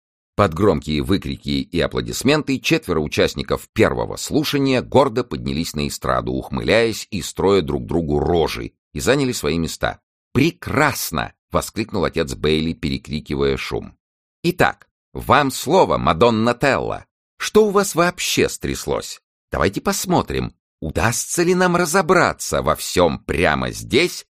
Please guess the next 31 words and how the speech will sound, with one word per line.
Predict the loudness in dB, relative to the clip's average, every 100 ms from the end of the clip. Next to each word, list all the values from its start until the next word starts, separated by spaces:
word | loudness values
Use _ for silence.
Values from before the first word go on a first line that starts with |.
| _ -4
и | -4
прямо | -4 -4 0 0 -2
сейчас". | -6 -10 -6 -4 -4 -10 -14 _ _ _ _ _ _ _
Мадонна | 0 2 4 4 2
Телла | 2 2 2
встала | 0 0 2
и | 0
повернулась | 0 0 0 0 0 -2
к | -4
мужчине, | -4 -4 -2 -2
сидящему | -4 0 0 0 -2
на | -2
самом | -2 0 0 0 2
дальнем | 2 2 0 -4
от | -4
нее | -2 0
стуле. | -2 -4 -6 -6 -10 _ _ _ _
Ее | 0 2
широкое | 2 4 2 2 0
лицо, | 0 0 0 0
бугристое | 0 -2 0 -2 -2 -4
и | -4
странноватое | -4 -2 -2 2 2 2 2 0 -2
с | -2
виду | -4 -4 -2
из-за | -4 -4 -2
большого | -2 -2 -2 -2
количества | 0 -2 -2 -6 -6 -6
перенесенных | -4 -2 -2 -2 -2 -2 -2
пластических | -2 -2 -6 -8 -8 -8 -6
операций, | 0 2 2 0 -2 -2